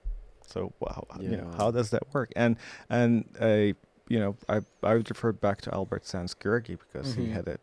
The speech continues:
Speaker 1: he had a very strong opinion of, uh, uh, of,
Speaker 3: Yeah.
Speaker 1: of grants, because he was like, "I've made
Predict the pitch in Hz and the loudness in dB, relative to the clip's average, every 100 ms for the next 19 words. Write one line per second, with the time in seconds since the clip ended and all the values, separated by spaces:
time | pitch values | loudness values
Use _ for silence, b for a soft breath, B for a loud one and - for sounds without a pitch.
0 | - 90 85 85 _ _ _ - - 82 | -12 -10 -10 -12 _ _ _ -18 -6 -2
1 | 92 90 - - 76 67 - - - - | 0 -2 -6 -10 -10 -10 -12 -12 -12 -14
2 | - _ _ - - - - - - 50 | -18 _ _ -16 -16 -16 -18 -14 -12 -12
3 | - - B B B - 85 80 82 95 | -14 -20 B B B -6 -6 -4 -4 -6
4 | - 101 131 131 104 - 107 101 92 127 | -4 -2 0 0 -4 -6 -2 -2 -2 0
5 | 123 104 104 98 - - B B B B | 0 0 0 0 -2 -18 B B B B
6 | B - - - _ 113 120 123 123 | B -18 -20 -20 _ 0 2 4 2